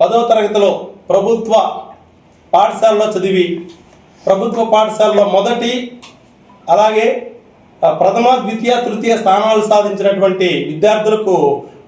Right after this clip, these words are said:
మా కళాశాలలో ఉచితంగా ఇంటర్మీడియట్ను చదివిస్తామని కూడా ఈ సందర్భంగా మేము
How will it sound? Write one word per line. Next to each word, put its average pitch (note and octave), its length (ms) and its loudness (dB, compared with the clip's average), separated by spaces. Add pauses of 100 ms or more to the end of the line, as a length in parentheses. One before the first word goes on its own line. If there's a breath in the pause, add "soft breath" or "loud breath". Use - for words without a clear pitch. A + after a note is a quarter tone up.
(120)
మా G3+ 480 0
కళాశాలలో G#3 880 2 (180)
ఉచితంగా A#3 520 0
ఇంటర్మీడియట్ను G3 840 0
చదివిస్తామని F#3 840 0
కూడా F3+ 180 2
ఈ F3 100 -2
సందర్భంగా F3 540 0
మేము G3+ 480 0